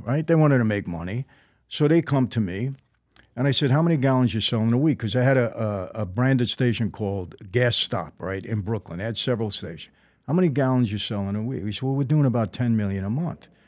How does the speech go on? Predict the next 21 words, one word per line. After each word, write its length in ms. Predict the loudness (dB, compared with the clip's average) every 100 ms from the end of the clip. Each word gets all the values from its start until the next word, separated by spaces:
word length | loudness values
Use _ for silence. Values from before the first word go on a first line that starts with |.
| _ _ _
But 80 | 0
we 120 | 0
can't 260 | 4 4 4
figure 320 | 2 2 4
out 220 | 4 4
how 120 | 2
to 100 | 0
do 140 | 0 -2
the 120 | -2
tax." 320 | -4 -6 -4
I 40 | -4
said, 180 | -2 -2
"I'll 80 |
tell 160 | -2 -2
you 100 | -2
what. 200 | -4 -6 -10 -20 _ -6
You 100 | 0
take 260 | 2 4
that 200 | 4 2
ten 240 | 4 4 6
million 680 | 4 4 2 0 -2 -6